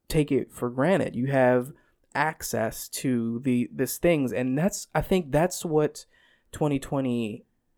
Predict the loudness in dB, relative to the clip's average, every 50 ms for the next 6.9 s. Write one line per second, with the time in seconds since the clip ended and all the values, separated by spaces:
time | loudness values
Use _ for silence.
0 | _ _ -8 -2 2 2 4 4 4 2 2 0 -2 -6 -4 -2 0 0 0 0
1 | -2 -2 -2 0 2 2 2 2 0 0 0 -2 -2 -2 -2 0 0 0 -2 -2
2 | -2 -2 -2 -2 0 -2 -4 -4 -4 -6 -6 -6 -6 -6 -4 -2 0 2 2 4
3 | 4 4 4 2 2 0 -2 -4 -2 -2 -2 -2 -2 -4 -4 -4 -2 0 0 0
4 | 0 -2 -4 -4 -4 -8 -6 -4 -2 0 2 4 4 4 4 2 0 -4 -6 -4
5 | -4 -4 -4 -4 -2 -2 -2 -2 -4 -4 -2 -2 -2 0 0 -2 -2 -2 -4 -4
6 | -4 -4 -4 -4 -4 -4 -4 -2 0 0 0 0 -2 -2 -4 -4 -8